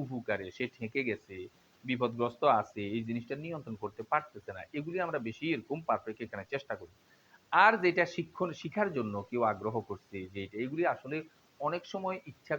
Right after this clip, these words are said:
করলেও সম্ভব হয়ে উঠে না, এই জন্য যে আলহামদুলিল্লাহ আল্লাহ পাকের শুকরিয়া অনেকেই হাজার হাজার প্রশ্ন অনেক সময় এরকম আসতেছে, সবার চাহিদা মতো অনেক সময় জবাবও দিতে পারি না, অনেক লেট হয়ে যায়। হ্যাঁ, আপনার এই প্রশ্ন আমি দেখছি যে হয়তো অনেক দিন হয়ে গেছে, তারপরেও আপনি একাধিকবার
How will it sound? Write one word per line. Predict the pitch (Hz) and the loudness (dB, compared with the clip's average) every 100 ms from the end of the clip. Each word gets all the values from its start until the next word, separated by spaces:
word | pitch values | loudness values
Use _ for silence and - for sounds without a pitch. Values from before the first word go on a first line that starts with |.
| - | 0
করলেও | 117 117 165 127 | 0 4 4 4
সম্ভব | 113 107 110 | 0 0 2
হয়ে | 123 123 123 | 2 0 -4
উঠে | 113 151 | -4 0
না, | 147 110 | 2 2
এই | 107 | 2
জন্য | 117 147 139 | 0 0 0
যে | 101 - - _ _ _ 156 | -2 -4 -20 _ _ _ 4
আলহামদুলিল্লাহ | 165 170 165 160 | 4 4 6 8
আল্লাহ | 147 131 | 8 6
পাকের | 139 139 | 2 -6
শুকরিয়া | 135 151 139 | -6 -2 0
অনেকেই | 123 127 143 143 135 | 0 -2 0 2 4
হাজার | 117 117 117 | 4 4 4
হাজার | 113 117 - | 2 0 -2
প্রশ্ন | 110 120 113 | -8 -2 0
অনেক | 101 - | 0 -4
সময় | 117 123 | -2 -2
এরকম | 107 104 98 | -2 -4 -6
আসতেছে, | - - 113 95 87 | -6 -12 -14 -14 -12
সবার | 113 123 123 | 0 0 2
চাহিদা | 113 110 120 | 0 2 0
মতো | 120 123 113 | -2 -4 -4
অনেক | 104 127 | -6 -6
সময় | 131 120 | -6 -4
জবাবও | 98 107 147 | -2 0 0
দিতে | 120 104 98 | -4 -4 -4
পারি | 92 95 | -6 -10
না, | 92 - _ _ - | -12 -16 _ _ -2
অনেক | 123 127 120 107 | 0 0 0 4
লেট | 131 135 | 4 4
হয়ে | 107 98 95 | -2 -2 -6
যায়। | 90 - _ | -10 -12 _
হ্যাঁ, | 175 156 | 2 2
আপনার | 135 135 131 | 2 0 0
এই | 117 | -2
প্রশ্ন | 113 147 165 | -6 -2 0
আমি | 135 123 | 0 0
দেখছি | 110 - 113 | -4 -4 -2
যে | 120 | -2
হয়তো | 104 110 | -2 -4
অনেক | 101 98 113 | -6 -8 -6
দিন | 139 | -4
হয়ে | 110 104 | -4 -4
গেছে, | 101 - 104 _ _ _ _ _ 151 | -8 -10 -14 _ _ _ _ _ 6
তারপরেও | 156 160 175 196 160 | 8 10 12 12 10
আপনি | 143 143 143 139 131 | 6 4 6 4 2
একাধিকবার | 120 123 123 127 | 2 2 4 4